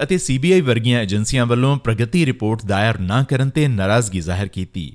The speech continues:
ਤੇ ਸੰਕੇਤ ਦਿੱਤਾ ਕਿ ਨੇਤਾਵਾਂ ਵਿਰੁੱਧ ਦਰਜ ਕੇਸਾਂ ਦੀ ਨਿਗਰਾਨੀ ਲਈ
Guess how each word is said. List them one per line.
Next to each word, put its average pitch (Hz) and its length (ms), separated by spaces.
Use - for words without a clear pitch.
ਤੇ 113 80
ਸੰਕੇਤ 95 420
ਦਿੱਤਾ 92 500
ਕਿ 151 100
ਨੇਤਾਵਾਂ 123 500
ਵਿਰੁੱਧ 151 260
ਦਰਜ 120 300
ਕੇਸਾਂ 120 340
ਦੀ 120 140
ਨਿਗਰਾਨੀ 95 480
ਲਈ 139 280